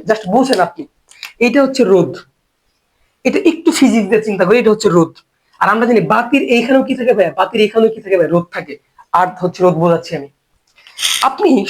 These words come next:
সবসময় চিন-, মনে করবেন যেখানে রোধ থাকে, রোধ হচ্ছে এদিক দিয়ে কারেন্ট যাচ্ছে ভাই, এই রোদের এখানে ওই ভোল্টেজটাকে নিয়ন্ত্রণ করে, ভোল্টেজটাকে কি করে? নিয়ন্ত্রণ করে। যখন এদিক দিয়ে কারেন্ট যাবে,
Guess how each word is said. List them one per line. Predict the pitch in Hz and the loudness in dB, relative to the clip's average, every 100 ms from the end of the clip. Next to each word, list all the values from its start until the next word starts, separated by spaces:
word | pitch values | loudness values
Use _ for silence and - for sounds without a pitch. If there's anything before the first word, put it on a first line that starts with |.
| - | 0
সবসময় | 233 - 262 247 | 0 0 -2 0
চিন-, | 262 269 202 | -2 0 0
মনে | 254 262 | 2 2
করবেন | 196 165 156 _ _ _ | 2 2 0 _ _ _
যেখানে | 180 226 233 233 | 0 2 2 2
রোধ | 233 - | 2 -2
থাকে, | 240 170 156 - | -2 -4 -6 -2
রোধ | 196 208 - - 180 | -2 -2 -8 -10 -8
হচ্ছে | 220 277 185 - - _ - 262 | -4 -2 -2 -4 -20 _ -2 0
এদিক | 233 208 | 2 2
দিয়ে | 262 | 0
কারেন্ট | 240 220 202 | 2 0 0
যাচ্ছে | 202 - 170 | -2 -2 -2
ভাই, | 175 - _ _ _ _ _ _ _ _ _ _ _ _ - | -2 -4 _ _ _ _ _ _ _ _ _ _ _ _ -2
এই | 233 220 | 2 4
রোদের | 247 269 277 | 4 4 2
এখানে | - 285 185 185 - _ | 2 2 2 0 -8 _
ওই | 180 160 151 | 0 2 2
ভোল্টেজটাকে | 254 269 269 - 262 254 | 0 0 -4 -4 -2 2
নিয়ন্ত্রণ | 226 294 294 294 277 | 2 2 2 0 0
করে, | 170 131 - - | -2 -4 -6 0
ভোল্টেজটাকে | 165 226 247 - 262 226 220 | 2 2 2 -2 0 0 -2
কি | 233 | 0
করে? | 254 277 - _ - | 2 0 -2 _ 0
নিয়ন্ত্রণ | 202 269 269 262 202 | 2 2 2 0 0
করে। | 165 | 0
যখন | 202 233 | 2 2
এদিক | 214 214 | 2 2
দিয়ে | 247 247 | 0 2
কারেন্ট | 226 233 240 | 2 0 0
যাবে, | 262 | 0